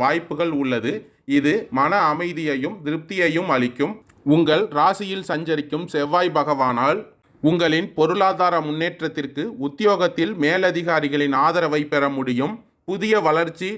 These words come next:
நடவடிக்கைகள் உங்கள் நிதி வளர்ச்சிக்கு உறுதுணையாக இருக்கும். புதிய உறவினர்களை பெறுவது மற்றும் மகிழ்ச்சியை அனுபவிப்பது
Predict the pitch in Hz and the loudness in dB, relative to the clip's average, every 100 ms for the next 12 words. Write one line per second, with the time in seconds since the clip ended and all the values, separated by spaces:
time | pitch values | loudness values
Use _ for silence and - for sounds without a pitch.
0 | 156 151 180 170 160 160 147 220 175 151 | -2 0 0 -2 -2 -2 -2 -4 -2 0
1 | 143 151 196 170 156 147 156 165 165 143 | 0 -2 0 0 0 -2 -8 -6 -2 -2
2 | 160 165 151 143 147 151 127 123 139 208 | -2 -2 0 0 0 -2 -2 -4 -6 -6
3 | - _ _ - 185 220 220 208 165 170 | -10 _ _ -10 -4 0 2 2 2 0
4 | 175 175 156 143 147 147 151 151 147 143 | 0 0 0 0 0 0 -2 0 -2 -2
5 | 190 160 - 147 180 143 151 185 - 160 | -2 -2 -4 -6 -4 -2 -2 -6 -2 0
6 | 160 131 147 160 147 139 135 | 0 0 -2 0 0 0 -4